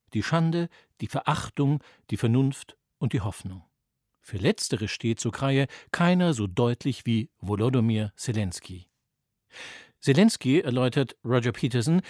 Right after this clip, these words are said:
versuche, die unbestimmte Beklemmung, die Putin auslöst, zur konkreten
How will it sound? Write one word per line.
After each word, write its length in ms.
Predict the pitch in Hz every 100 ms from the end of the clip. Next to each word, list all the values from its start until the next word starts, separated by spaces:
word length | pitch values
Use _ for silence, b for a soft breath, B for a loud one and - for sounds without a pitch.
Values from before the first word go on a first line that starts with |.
| B
versuche, 580 | - 147 123 190 208 202
die 220 | 139 127
unbestimmte 640 | 139 196 202 165 190 175 139
Beklemmung, 520 | 131 - 175 185 120
die 100 | 110
Putin 420 | - 123 120 123
auslöst, 560 | 131 120 - 139 156 - B B
zur 200 | - 127
konkreten 580 | 135 123 - 175 -